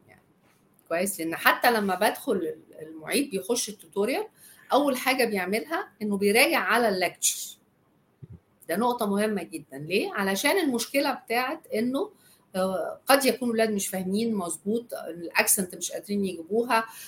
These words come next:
فبالتالي يعني حتى ال-، ال-، اللي مش هيبذل المجهود، إحنا بنعمل هذه الإكسترا ستيب، آه، علشان نقدر إن إحنا نساعده. إحنا أول سنة ابتدينا كان طبعًا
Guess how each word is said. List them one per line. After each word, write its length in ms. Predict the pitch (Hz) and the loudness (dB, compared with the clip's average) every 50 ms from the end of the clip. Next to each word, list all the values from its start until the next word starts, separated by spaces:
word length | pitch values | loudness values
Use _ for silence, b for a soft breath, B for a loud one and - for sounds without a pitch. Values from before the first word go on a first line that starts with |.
| B B B | B B B
فبالتالي 680 | - 180 170 180 175 - - - 240 262 277 294 302 285 | 0 2 2 2 -2 -2 4 6 6 8 6 4 2 -2
يعني 560 | 269 - 185 180 180 180 180 180 180 180 180 | -4 -4 -2 -2 -2 -2 -4 -4 -6 -6 -6
حتى 360 | - - - - - - 269 | -4 -2 -2 -2 2 4 4
ال-، 140 | 247 226 220 | 4 4 2
ال-، 460 | - 202 196 196 196 196 185 180 - 180 | 2 2 2 2 2 2 0 -2 -2 -4
اللي 160 | 185 185 185 | -4 -4 -2
مش 260 | 190 214 220 - 262 | -2 -2 -2 0 2
هيبذل 400 | 214 214 269 277 277 254 240 233 | 4 4 4 4 4 4 4 4
المجهود، 680 | 220 202 190 180 - - - 226 262 370 381 - - - - _ _ _ _ - 175 | 4 2 0 -2 -4 -4 0 2 2 2 2 0 -8 -14 -16 _ _ _ _ -2 -2
إحنا 240 | 226 - - 240 220 | -2 0 0 0 0
بنعمل 640 | 196 190 190 208 247 294 294 - 220 208 196 196 - | 0 0 0 2 2 2 0 0 0 0 -2 -2 -2
هذه 400 | 202 208 196 196 - 214 233 233 | -2 -2 -2 -2 -2 -2 0 0
الإكسترا 720 | 226 202 - - - 220 214 - - - 196 175 156 151 - _ _ - 156 151 | 0 0 -2 -4 -4 -4 -4 -4 -4 -6 -6 -8 -8 -10 -14 _ _ -16 -10 -4
ستيب، 300 | 156 - - - 233 403 - - - _ B B B B B B B B B B - | -2 -2 2 4 2 2 2 -2 -14 _ B B B B B B B B B B -4
آه، 200 | 175 170 170 170 | -2 -2 0 0
علشان 500 | - - 180 185 185 190 247 233 240 240 | -2 0 0 0 2 2 2 2 2 2
نقدر 260 | 233 247 220 202 202 | 2 2 2 0 -2
إن 140 | 180 180 185 | -2 -2 -4
إحنا 200 | 190 - 180 156 | -6 -8 -8 -6
نساعده. 320 | 160 - - - - - - _ - | -4 -4 -4 -6 -8 -12 -14 _ -10
إحنا 160 | - - 220 | -6 -4 0
أول 320 | - - 269 370 359 330 - | 4 6 6 6 6 4 4
سنة 240 | - 294 294 320 311 | 4 2 4 2 2
ابتدينا 580 | 311 - 247 220 208 226 247 277 339 427 427 b b b b b b - | 0 0 -2 -2 0 0 0 0 -2 -2 -4 b b b b b b -2
كان 220 | 233 214 214 - | 0 0 2 4
طبعًا 500 | - 240 247 262 262 254 277 320 339 | 6 6 8 8 8 6 6 4 0